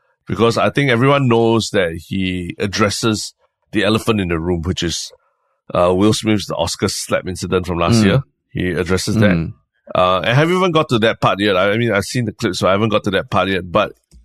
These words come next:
Speaker 1: even just the, I mean, uh, I just watched a few minutes in, and in the first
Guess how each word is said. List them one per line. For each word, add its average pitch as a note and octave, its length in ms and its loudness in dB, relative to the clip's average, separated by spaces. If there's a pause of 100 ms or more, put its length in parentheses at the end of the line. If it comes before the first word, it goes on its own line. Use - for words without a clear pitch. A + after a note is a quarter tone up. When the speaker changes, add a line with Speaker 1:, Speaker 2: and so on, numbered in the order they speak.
(180)
Speaker 1:
even D#3+ 260 0
just D#3 240 0
the, G2 340 0
I - 80 -4
mean, D3 160 0
uh, A#2+ 160 0
I B1 240 -4
just C3 180 -2
watched D3 220 0
a G#2 60 -2
few - 220 -2
minutes G#2+ 300 0
in, G#2 160 -2
and F#2 220 -4 (460)
in C#3 160 2
the C#3 80 2
first - 480 -2